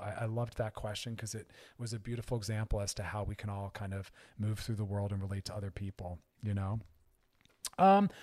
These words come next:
all right, y'all, that is our show. Tomorrow's show, we're gonna talk about first dates. But again, this applies to everyone, even if you've been in a fifty-year marriage, 'cause it's still basic tips and tricks and things to consider when we're moving through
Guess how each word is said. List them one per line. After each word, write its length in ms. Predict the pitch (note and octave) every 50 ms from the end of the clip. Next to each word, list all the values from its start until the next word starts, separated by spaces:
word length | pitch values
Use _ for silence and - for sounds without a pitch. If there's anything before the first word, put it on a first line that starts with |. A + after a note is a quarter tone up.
| - - -
all 100 | - D4+
right, 140 | D4+ C#4+ A#3+
y'all, 220 | A#3 A#3+ B3+ B3+
that 160 | B3+ C#4 C#4+ C4+
is 100 | G3 F3+
our 140 | F3 E3
show. 420 | D3+ - - F3+ F#3 F#3 F#3 F#3 F3+
Tomorrow's 380 | - - - G3 G#3 G#3 F#3+
show, 100 | - -
we're 80 | F#3 E3+
gonna 140 | F3 E3+ D#3
talk 240 | - - D#3+ D3 -
about 280 | D3 D#3+ D3+ D3+ -
first 340 | - - D#3 D#3 D3 - -
dates. 300 | D#3 C#3 G#2+ F#2 - -
But 140 | - - D3
again, 320 | C#3+ E3 D#3 E3 G3 F#3 -
this 160 | - A#2 - -
applies 280 | A2+ - C3 B2+ A#2 -
to 100 | - -
everyone, 340 | C3 C3+ D#3+ E3+ E3+ D#3+
even 160 | D3 D3 D#3 D#3
if 100 | C#3 -
you've 120 | C#3+ B2
been 140 | C3+ C3 C#3
in 100 | C3 A#2+
a 220 | A2+ G#2+ G2+ G2 G2
fifty-year 640 | - - - G3+ G#3 - - A3 G#3 F#3+ F#3 F3 E3+
marriage, 540 | E3 D3 C#3 D3 D3+ D3 C#3+ C#3 C#3 - - - - - - - -
'cause 140 | - C#3 A#2
it's 100 | G#2+ -
still 180 | - D3+ C#3
basic 480 | B2 A2 G2+ C3 B2+ A#2 - B2+ - -
tips 260 | - - - - -
and 80 | B2+ A#2+
tricks 280 | - - B2 - -
and 80 | A#2+ G#2+
things 180 | B2 A#2+ A#2 -
to 80 | B2
consider 460 | - - A2 - - B2 A2 A2+ A#2
when 180 | G#2+ G#2+ G#2+ G#2
we're 240 | G2+ G#2+ G#2 G#2 G2 - - - - -
moving 320 | A#2 A#2 A#2 G#2+ A#2+ A2+
through 400 | - - A#2+ A#2 A#2 A2+ A2+ A2